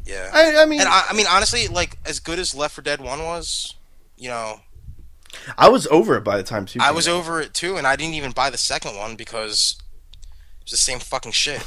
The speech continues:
Speaker 1: over and over again.
Speaker 2: <laughs> And t-, well,
Speaker 1: And there's no progression. Like, you know, like, I know I don't wanna suck Call of Duty's dick any more than, than everybody else does, but, like, you know,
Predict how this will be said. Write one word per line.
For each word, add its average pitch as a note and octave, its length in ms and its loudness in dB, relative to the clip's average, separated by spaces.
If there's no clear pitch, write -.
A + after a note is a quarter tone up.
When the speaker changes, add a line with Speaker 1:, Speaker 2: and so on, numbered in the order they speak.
Speaker 1:
over A#2+ 240 -8
and A#2+ 100 -6
over C3+ 240 -6
again. - 640 -2
Speaker 2:
<laughs> - 240 -10
And C3 220 2
t-, F#3 120 -2
well, D#3 160 10
Speaker 1:
And C#3 60 12
there's F#3+ 160 6
no A3 100 4
progression. G3 680 0
Like, D3 320 -6
you D3+ 80 -6
know, F#3+ 220 0
like, D#3+ 260 -4
I C3+ 60 -8
know C#3+ 80 -2
I B2 60 -6
don't C#3+ 140 -2
wanna D3+ 160 -2
suck - 280 0
Call C#3 200 -4
of B2 40 -16
Duty's C3 280 -6
dick C3 260 -6
any A#2+ 140 -8
more A#2 200 -8
than, G#2+ 320 -8
than A2 140 -6
everybody A2+ 380 -6
else B2+ 220 -2
does, G#2+ 180 -4
but, G2+ 180 -10
like, G#2 220 -2
you A2+ 80 -6
know, G2+ 220 -4